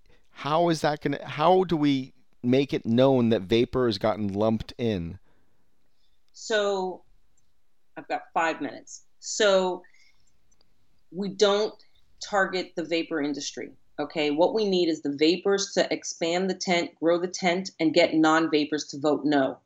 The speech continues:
Speaker 2: And the thing is that the messaging for non-vapors is not the same as the messaging for vapors. So, in the series of meetings that we're having in California that are being, um, advertised out there,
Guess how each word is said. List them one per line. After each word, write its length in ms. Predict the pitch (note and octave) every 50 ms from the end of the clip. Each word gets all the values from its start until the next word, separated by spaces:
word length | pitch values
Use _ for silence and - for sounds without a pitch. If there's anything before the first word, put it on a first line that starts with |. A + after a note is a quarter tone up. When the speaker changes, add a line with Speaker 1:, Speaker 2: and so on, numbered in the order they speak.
| -
Speaker 2:
And 180 | D#3 D3+ D#3 D#3
the 60 | D#3
thing 300 | D#3 - A3 A3 G#3+ G3+
is 100 | F#3 F#3+
that 180 | - D#3 C#3 -
the 60 | D#3
messaging 640 | D#3 D#3+ E3+ F#3+ F#3+ - G3+ E3+ E3+ E3 D#3+ D#3 -
for 100 | D#3+ D3+
non-vapors 760 | D3+ D#3 D#3+ E3+ F3+ F3+ E3 E3+ E3+ E3+ - F3+ F3 E3
is 160 | - D#3 - -
not 200 | E3 F3 F3 -
the 80 | F3+
same 340 | - - - F3 F3 E3+ E3
as 120 | D#3 D3+
the 60 | - D3+
messaging 540 | D3+ D#3 D#3 D#3 - D3 - D3+ D3 C#3+
for 140 | - D3 C#3
vapors. 500 | C3 C#3+ D3 C#3+ C#3+ - - A2+ - - -
So, 500 | - - - F3 E3 D#3+ D#3+ D#3 D#3 - - _ _ -
in 160 | - F3 F3+
the 80 | E3+
series 520 | E3 - - G3 G3 G3 G3+ G#3 G3+ F#3+ F#3
of 120 | E3 D3+
meetings 400 | E3+ E3+ F3 E3+ E3+ E3 E3 D#3+
that 160 | - D#3+ A2+
we're 120 | F#2+ D3+ D3+
having 400 | D3+ D3+ D3+ D#3 D#3 D#3 D3+ D#3
in 120 | D3 C#3+
California 720 | C#3+ - D3 C#3+ C#3+ C#3+ - - D3+ D3 C#3+ C#3+ C#3+ C#3+
that 160 | C#3 C#3 C#3
are 80 | C3+ C3+
being, 500 | C3 D3 C#3+ C#3+ D3 D3 C#3+ C#3 C#3 - -
um, 320 | C#3 C#3 C3 C3+ C3 - -
advertised 560 | - D#3 D#3 D#3 E3 D#3+ - D3+ C#3+ C#3+ - D3+
out 200 | C#3+ C#3 - -
there, 260 | D3 C#3+ C#3+ C#3